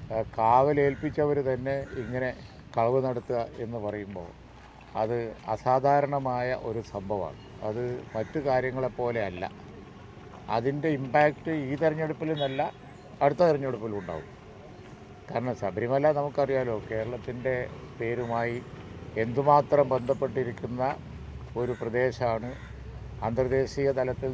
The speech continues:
തന്നെ കേരളത്തിൻ്റെ യശസ്സും പ്രശസ്തിയൊക്കെ കൂട്ടിയ മതേതര, ആ,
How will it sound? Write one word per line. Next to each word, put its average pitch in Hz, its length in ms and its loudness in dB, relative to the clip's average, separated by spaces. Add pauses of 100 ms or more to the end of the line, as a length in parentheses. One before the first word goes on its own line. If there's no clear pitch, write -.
തന്നെ 123 280 0 (160)
കേരളത്തിൻ്റെ 120 720 -2
യശസ്സും 120 480 -6
പ്രശസ്തിയൊക്കെ 120 720 -2 (680)
കൂട്ടിയ 135 320 2 (640)
മതേതര, 127 400 4 (600)
ആ, - 20 2